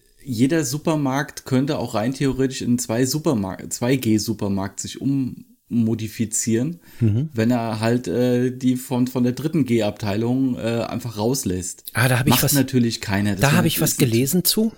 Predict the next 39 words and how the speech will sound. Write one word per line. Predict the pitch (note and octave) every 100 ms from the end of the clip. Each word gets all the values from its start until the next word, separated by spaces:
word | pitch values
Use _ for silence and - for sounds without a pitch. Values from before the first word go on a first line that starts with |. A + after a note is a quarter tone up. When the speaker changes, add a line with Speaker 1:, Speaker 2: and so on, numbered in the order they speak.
| - - - _ - -
Speaker 1:
dämlich. | A#2 B2+ G2 F2+ - _
Speaker 2:
Da | - A#2
war | C#3+ F3+
irgendwas, | D3+ G3 - F#3 - - -
oh, |
ich | - -
weiß | D#3
gar | -
nicht, | C#3+ -
wo | D3+
das | C3 -
war, | A#2+ F3+ G#3 C#3
wo | D3+
die, | C#3 C#3+ A#2
wo | B2
die | A2+
Supermärkte | G2+ D3+ - - B2 G2 G#2+ - D3
jetzt | D3 C3 - -
zwei | - B2
G | C3 C3+ C#3
praktizieren | - B2 - B2+ - E3+ D3 G2
wollen. | F#2+ G2+ G#2 - - -
Wo | C3
ich | C#3
aber | B2
denke, | B2 C3
nee, | B2+
Kinders, | C3 D#3 E3 D#3 - - - - - _ _ _
es | - C#3+
geht | - D3+
zu | - C#3+
weit. | C3
Speaker 1:
Hessen. | - A#2 G#2 - -
<laughs> | - C#3
Ich | E3+ C#3+
sagte, | D#3+ - - -
das | B2+ D3
ist | -
Hessen. | E3+ E3+ A2 F#2+